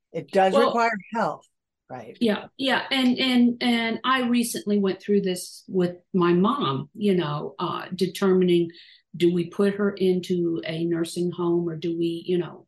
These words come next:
Speaker 2: keep her home, you know, and, and take care of her, you know, with us? And at the time, she didn't have any kind of, you know, program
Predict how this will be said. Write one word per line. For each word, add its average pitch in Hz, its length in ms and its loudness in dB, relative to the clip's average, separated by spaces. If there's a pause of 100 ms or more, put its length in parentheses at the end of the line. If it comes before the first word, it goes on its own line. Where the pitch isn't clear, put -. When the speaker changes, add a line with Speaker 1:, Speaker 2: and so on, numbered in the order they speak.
Speaker 2:
keep 190 260 -6
her 180 140 -6
home, 180 540 2
you 185 140 2
know, 165 400 -4
and, 156 160 -6 (420)
and 151 160 -6
take 175 260 -6
care 180 280 -4
of 170 100 -10
her, 165 400 -10 (100)
you 180 120 4
know, 151 160 -2
with 160 260 -4
us? 202 460 -2 (320)
And 190 180 4
at 185 160 0
the 175 120 -2
time, 196 680 0 (480)
she 269 260 -4
didn't 196 260 2
have 208 360 -2
any 170 220 0
kind 165 280 -6
of, 147 220 -8 (120)
you 185 120 0
know, - 280 -4
program 165 600 -4